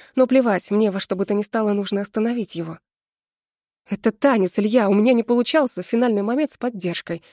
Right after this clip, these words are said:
И Женя предложил представить на его месте тебя". Сощурив глаза, он неверяще усмехается. "Ты прикалываешься?" "Боже, нет, ну спроси у него. Он предложил это, потому что хотел, чтобы я расслабилась.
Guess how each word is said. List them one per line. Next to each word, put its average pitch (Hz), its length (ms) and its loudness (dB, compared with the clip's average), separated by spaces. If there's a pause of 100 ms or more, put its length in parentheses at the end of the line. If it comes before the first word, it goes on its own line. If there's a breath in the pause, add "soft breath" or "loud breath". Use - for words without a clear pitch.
(260 soft breath)
И 214 160 6
Женя 196 320 4
предложил 185 440 2
представить 190 560 0
на 196 80 4
его 190 220 2
месте 196 320 -2
тебя". 202 440 -4 (1000)
Сощурив 254 420 2
глаза, 196 320 2
он 185 120 2
неверяще 170 400 -4
усмехается. 175 640 -10 (460)
"Ты 175 100 0
прикалываешься?" 202 800 -4 (500)
"Боже, 180 420 0
нет, 208 300 4
ну 202 180 4
спроси 240 460 0
у 196 100 4
него. 214 340 0 (420 soft breath)
Он 247 160 4
предложил 254 460 4
это, 190 200 0
потому 247 300 2
что - 160 -2
хотел, 233 420 0
чтобы 214 280 -2
я 214 140 2
расслабилась. 170 640 -2